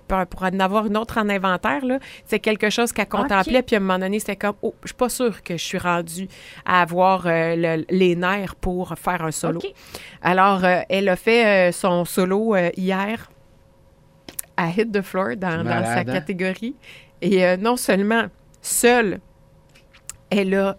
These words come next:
Speaker 1: remporté la première place
Speaker 2: Oh, wow.
Speaker 1: dans sa catégorie, mais elle a aussi reçu ce qu'on appelle un Hit of the Day,
Speaker 3: C'est quoi ça ?
Speaker 1: qui est une mention spéciale des juges.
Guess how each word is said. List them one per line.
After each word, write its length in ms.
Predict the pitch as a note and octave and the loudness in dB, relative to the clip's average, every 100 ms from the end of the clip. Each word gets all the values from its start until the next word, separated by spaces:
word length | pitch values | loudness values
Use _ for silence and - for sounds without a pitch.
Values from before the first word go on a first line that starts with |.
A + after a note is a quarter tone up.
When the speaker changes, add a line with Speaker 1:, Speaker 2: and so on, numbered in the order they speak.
| - | -8
Speaker 1:
remporté 540 | - G3 G3+ - A3+ | -4 -2 -2 -4 -2
la 140 | G3+ G#3 | -2 -4
première 400 | - F3+ F3 - | -4 -2 -2 -4
place 400 | G#3+ C4+ - - | -4 -4 -6 -10
Speaker 2:
Oh, 40 | G3+ | -12
wow. 60 | F3+ | -4
Speaker 1:
dans 140 | F3+ | -2
sa 140 | F#3 G3 | -2 -4
catégorie, 640 | - F3+ E3 F#3 F#3 C4+ - - - | -6 -8 -6 -6 -6 -10 -14 -20 -8
mais 80 | F3+ | -4
elle 220 | F#3+ G3 | 0 0
a 60 | G#3 | 0
aussi 280 | A3 - C#4 | 0 0 0
reçu 300 | A3 - A3+ | 0 -4 -8
ce 80 | |
qu'on 160 | - F#3+ | -4 -4
appelle 260 | F#3 A3+ G#3+ | -2 -2 -2
un 120 | F#3 | -2
Hit 200 | F#3 B3 | -2 -2
of 100 | G#3+ | -2
the 160 | F3+ F#3+ | -6 -10
Day, 140 | - - | -12 -6
Speaker 3:
C'est 180 | - | 0
quoi 160 | G#2+ C#3+ | 4 4
ça ? 140 | - | 4
Speaker 1:
qui 80 | C3+ | 2
est 140 | - A3 | 2 -2
une 120 | G3 | 0
mention 360 | G#3+ G#3+ B3 | 0 0 0
spéciale 560 | G#3+ - G#3 - A#3+ A#3 | -2 -4 -4 2 2 2
des 180 | F#3+ G3 | -2 -2
juges. 320 | F#3+ A3 | -2 -4